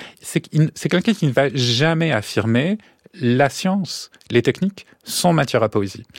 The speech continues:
Ce qu'il va faire, c'est nous dire, voilà, j'ai écrit un poème sur ces domaines,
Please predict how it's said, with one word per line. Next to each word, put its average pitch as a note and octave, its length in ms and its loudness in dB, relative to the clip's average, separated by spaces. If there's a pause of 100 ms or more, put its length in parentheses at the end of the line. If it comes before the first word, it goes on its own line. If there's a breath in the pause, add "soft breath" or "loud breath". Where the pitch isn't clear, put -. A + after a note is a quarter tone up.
(180 loud breath)
Ce - 120 -2
qu'il D#3+ 180 0
va C3 140 2
faire, A#3 320 0
c'est C#3+ 220 -4
nous B2+ 120 0
dire, E3+ 200 -2
voilà, C#3 260 2
j'ai C3+ 300 0
écrit F#3+ 200 -2
un D#3 80 2
poème C#3+ 280 0
sur - 160 -6
ces A#2 120 -2
domaines, A#2 360 2